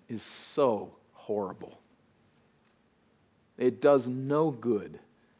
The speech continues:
in anyone's life, and it cancels blessing.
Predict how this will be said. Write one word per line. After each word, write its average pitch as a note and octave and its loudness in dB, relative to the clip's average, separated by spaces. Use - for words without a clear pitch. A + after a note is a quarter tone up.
in A2 -4
anyone's A#2+ 0
life, G#2 -4
and B2 0
it A2+ -2
cancels - -6
blessing. G2 -4